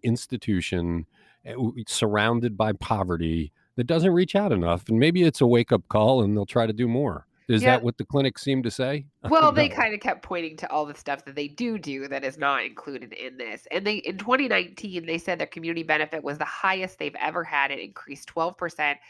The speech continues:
Speaker 2: to one point one six billion, but that's their accounting. And so the issue is,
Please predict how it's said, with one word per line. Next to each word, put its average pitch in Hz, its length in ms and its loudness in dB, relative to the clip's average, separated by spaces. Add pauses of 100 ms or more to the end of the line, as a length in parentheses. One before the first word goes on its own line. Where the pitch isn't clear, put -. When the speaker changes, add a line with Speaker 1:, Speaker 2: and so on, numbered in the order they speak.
(240)
Speaker 2:
to 180 100 -6
one 170 280 -4
point 160 260 -8
one 160 280 -6
six - 360 -12
billion, 147 640 -4
but 156 180 -8
that's 196 300 0
their 151 360 0
accounting. 123 680 -12 (480)
And 170 240 -6
so 151 440 0 (320)
the 247 200 -4
issue 285 300 0
is, 185 340 -4